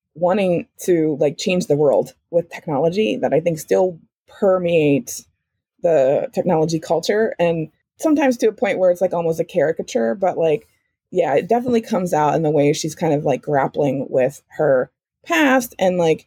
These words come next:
her relationships with these people and, like, how she perceives herself as part of this ecosystem that she's kind of building for herself. Is, like, thinking about the late nineteen eighties, early to mid nineteen nineties,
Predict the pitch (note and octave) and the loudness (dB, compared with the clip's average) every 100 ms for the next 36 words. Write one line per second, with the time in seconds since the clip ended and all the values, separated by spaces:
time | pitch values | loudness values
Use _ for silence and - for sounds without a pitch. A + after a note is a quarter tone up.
0 | - F#3 F#3 C#3+ D3 C3 - - - F3 | -10 -4 0 2 2 0 -4 -12 -2 0
1 | A3 D#4 A#3 A#3 A3 G3+ F#3+ - G#3 F#3 | 2 2 0 0 -4 -6 -6 -2 -2 2
2 | F3+ E3+ D#3+ D#3 D#3 D3+ C#3+ D3+ - E3+ | 2 2 2 0 2 0 0 -4 -2 2
3 | E3 - D#3+ - D#3 D3 D3+ D3 D#3+ C#3 | 2 0 -4 -2 -6 -2 -4 -2 -2 -4
4 | - - - D3 E3+ D#3+ - _ E3 D#3+ | -6 -20 -4 0 2 0 -4 _ 0 0
5 | - D3+ - - C#3+ - _ F#4 A#3 A#3 | 0 -4 0 -2 -2 -16 _ 0 0 0
6 | G3 E3+ D#3+ E3+ D#3+ - E4 F#3 D#3+ E3+ | -2 0 0 -2 -4 -2 0 0 0 2
7 | G3 - D#3+ D3+ - B2+ - E3 F#3 - | 0 -2 -2 -2 -2 -2 0 0 0 -2
8 | - D4+ A3+ F#3 F3 D#3 - _ _ _ | -2 -2 0 0 2 0 -2 _ _ _
9 | G3 G#3+ A#3 G3+ G#3+ G#3 F3 F3 F#3 D#3+ | 0 0 0 0 -2 -2 0 0 0 0
10 | D3 D#3 - _ _ _ _ F#3 G3+ G3 | 0 0 -4 _ _ _ _ 0 2 0
11 | G3 F3 F3 E3+ E3+ E3 E3 E3 D#3 D3+ | -4 -4 0 0 0 -2 -2 -4 -2 0
12 | D#3 D#3 C3+ B2+ - | 0 -2 -4 -6 -10